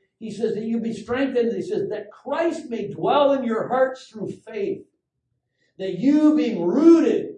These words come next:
and grounded in love. You know, faith works through love. Without a revelation of love, faith doesn't work. The opposite of faith is not fear. The opposite of faith is natural sight.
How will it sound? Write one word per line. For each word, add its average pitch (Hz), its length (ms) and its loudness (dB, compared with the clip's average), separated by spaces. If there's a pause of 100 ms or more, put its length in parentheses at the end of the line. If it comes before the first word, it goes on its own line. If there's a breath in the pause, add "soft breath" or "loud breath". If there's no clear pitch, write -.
and 175 260 -10
grounded 247 960 -2
in 190 160 -8
love. 220 380 -2
You 208 80 -8
know, - 260 -10
faith 302 500 -6
works 294 440 -4
through 247 280 -8
love. - 360 -2 (960)
Without 294 320 0
a 277 60 0
revelation 277 560 0
of 190 160 -6
love, 285 440 -2
faith 254 260 -6
doesn't 233 260 0
work. - 300 -8 (920)
The 202 140 -4
opposite 254 460 0
of - 160 -8
faith 277 440 -6 (100)
is - 160 -10
not 269 320 -2
fear. - 500 -2
The 196 80 -6
opposite 247 420 -4
of - 180 -10
faith 302 320 -2
is - 140 -4
natural 202 420 -8
sight. 302 420 -2